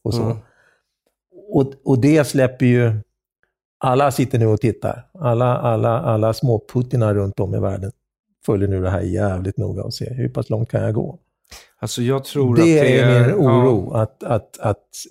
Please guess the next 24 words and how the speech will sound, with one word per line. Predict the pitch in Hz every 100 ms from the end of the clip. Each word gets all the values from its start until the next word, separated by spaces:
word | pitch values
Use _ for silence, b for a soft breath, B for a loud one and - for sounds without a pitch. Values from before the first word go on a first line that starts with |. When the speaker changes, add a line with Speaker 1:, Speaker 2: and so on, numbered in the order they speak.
| _
Speaker 1:
jag, | - 151
jag | 131
säger | 135 147
inte | 147 127
att | 120 - -
in, | 135 208
inte | 139 120
många, | 120 110 110 113 - - _
ja, | 120 120 - - -
Speaker 2:
Jag | 120
Speaker 1:
att | 131
Speaker 2:
tror | 120
Speaker 1:
man | 131
Speaker 2:
det |
Speaker 1:
inte |
Speaker 2:
kan | 135
vara |
Speaker 1:
förstår | 135 120
Speaker 2:
värre | -
Speaker 1:
det, | -
Speaker 2:
än |
Speaker 1:
men | 123
Speaker 2:
så. | 123
Speaker 1:
risken. | 139 151 - 110